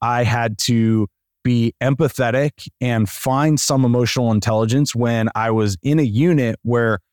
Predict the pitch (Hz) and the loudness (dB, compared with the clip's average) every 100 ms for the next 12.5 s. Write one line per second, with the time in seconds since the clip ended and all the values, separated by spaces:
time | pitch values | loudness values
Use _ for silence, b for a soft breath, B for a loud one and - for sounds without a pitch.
0 | _ _ 117 120 117 107 90 123 _ - | _ _ 0 2 2 0 -4 -12 _ -4
1 | 123 123 131 117 127 123 117 98 101 _ | -2 0 -2 -2 -2 0 0 0 -4 _
2 | _ 113 104 143 139 139 135 131 120 117 | _ -10 -2 0 2 2 2 0 0 -2
3 | 107 - 131 120 120 101 95 98 120 190 | -2 -2 -4 -2 0 2 2 2 2 2
4 | 151 110 101 104 _ _ - 110 95 131 | 2 2 0 -4 _ _ -4 -4 0 0
5 | 127 113 113 117 113 - 110 110 107 101 | 2 2 2 0 -2 -2 -6 -2 0 0
6 | 85 127 143 117 107 104 101 104 98 87 | 0 0 0 0 0 0 0 0 -2 -2
7 | 156 151 107 90 120 107 104 95 95 98 | 0 0 -2 -2 -2 -2 0 0 -2 0
8 | 165 208 226 143 110 107 113 107 - 143 | 2 4 4 2 2 2 0 -2 -4 -2
9 | 143 139 - 127 - 113 101 90 165 175 | -2 -2 -4 -4 -4 -4 -4 -2 0 0
10 | - 180 170 151 151 135 - 151 113 - | 0 0 0 2 0 0 0 0 0 -4
11 | _ _ _ 123 127 135 127 117 - 135 | _ _ _ -4 0 0 0 0 -2 -2
12 | 117 123 113 107 101 | -2 0 0 0 -4